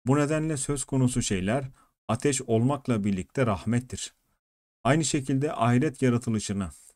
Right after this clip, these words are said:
cennet ve cehennemin yerini, cennet meyvelerinden yiyen,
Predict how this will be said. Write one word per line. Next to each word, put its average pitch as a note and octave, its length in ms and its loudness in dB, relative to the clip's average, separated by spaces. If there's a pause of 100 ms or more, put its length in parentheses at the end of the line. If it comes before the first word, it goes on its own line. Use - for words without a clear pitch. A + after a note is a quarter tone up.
(140)
cennet B2 360 2
ve G#2+ 100 -2
cehennemin G#2+ 500 2
yerini, F#2+ 360 -2 (560)
cennet B2 400 2
meyvelerinden B2 680 4
yiyen, G#2 280 2